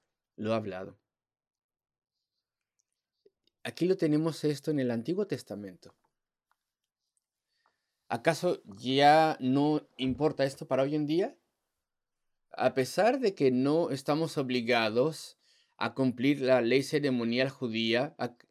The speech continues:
entonces esto es sin, sin importancia para nosotros. No es cierto, porque es la palabra de Dios.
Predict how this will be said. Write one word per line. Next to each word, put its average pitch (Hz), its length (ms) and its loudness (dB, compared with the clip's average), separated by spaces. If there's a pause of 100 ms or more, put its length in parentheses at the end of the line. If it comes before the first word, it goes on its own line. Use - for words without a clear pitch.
(140)
entonces 165 380 -2
esto 170 240 -2
es - 260 -12 (100)
sin, 127 280 -8
sin 131 200 -4
importancia 143 540 -2
para 175 140 0
nosotros. 180 440 -2 (300)
No 113 140 -2
es 117 80 -6
cierto, - 460 0 (280)
porque 117 200 -4
es 139 80 -4
la 147 140 -4
palabra 107 540 -6
de 139 100 -6
Dios. 165 360 2